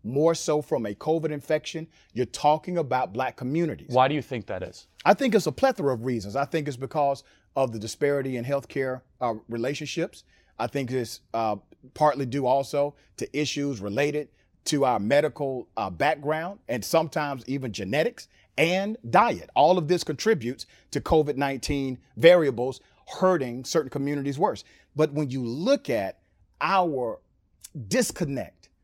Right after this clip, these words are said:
Speaker 1: from being able just to call a doctor, right? I talk to these folks every day, man. There are some black folks don't even have a physician, brother, all right? You think they're gonna trust, uh,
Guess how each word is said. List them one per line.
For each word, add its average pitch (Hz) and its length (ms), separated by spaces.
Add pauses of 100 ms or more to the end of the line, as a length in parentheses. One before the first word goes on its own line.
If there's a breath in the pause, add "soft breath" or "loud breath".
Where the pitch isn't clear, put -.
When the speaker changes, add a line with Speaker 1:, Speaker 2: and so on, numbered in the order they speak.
(240)
Speaker 1:
from 135 220
being 240 320
able 185 220
just 175 240
to - 40
call 147 320
a 85 60
doctor, - 500 (840)
right? 151 260 (600)
I 196 80
talk 208 260
to 185 80
these 143 220
folks 139 240
every 131 180
day, 151 180
man. 110 300 (460)
There 180 160
are 180 80
some 185 300
black 160 280
folks 151 400 (380)
don't 170 240
even 147 160
have 139 240
a 104 80
physician, 87 720
brother, - 180 (760)
all 104 80
right? 139 240 (380)
You 190 120
think 214 180
they're 190 100
gonna 175 220
trust, - 560 (420)
uh, 113 220